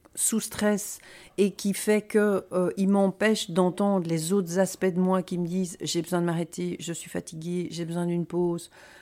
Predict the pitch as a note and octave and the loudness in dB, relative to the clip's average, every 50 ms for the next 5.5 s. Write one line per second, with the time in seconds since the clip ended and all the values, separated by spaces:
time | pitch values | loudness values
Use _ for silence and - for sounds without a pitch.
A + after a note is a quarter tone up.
0 | - - - D#3+ - E3+ D#3+ E3 D#3 D#3 E3+ F#3+ A#3 - - - - - - - | -14 -10 -10 -8 -8 -8 -6 -6 -2 -2 0 -2 -2 -4 -10 -18 -18 -10 -4 0
1 | F#3+ F#3+ - - F3+ - - - A3+ A#3+ A#3 - A3 G#3 G#3+ A3 A3 - G3 F#3+ | 0 0 0 -2 -6 -4 0 2 2 2 2 2 4 4 6 4 4 2 2 2
2 | F3+ E3+ - F3 F3+ E3+ - G3+ F3+ F#3 F#3 E3+ F3+ D#3+ - - G#3+ A3+ A#3 G#3+ | 2 2 2 2 0 0 0 0 2 2 2 2 2 0 2 4 4 4 6 6
3 | F#3 F3 G#3+ A3 A3 - - - - - - - F#3 F#3 A3 G3+ G3+ G3+ A#3+ A#3+ | 4 4 2 0 0 -2 -12 -20 -20 -16 -8 -2 4 6 6 6 8 8 8 10
4 | A#3 A3+ G3 C#3+ - F#3 F#3+ F#3+ G3+ G#3+ A#3+ C4 C4+ C4+ - _ _ _ - - | 10 8 8 6 4 4 4 4 4 4 4 4 2 2 -2 _ _ _ 0 2
5 | F#3 F#3 F3+ F3 F3 E3+ F3 F3 F3 | 4 4 4 2 2 0 0 0 -2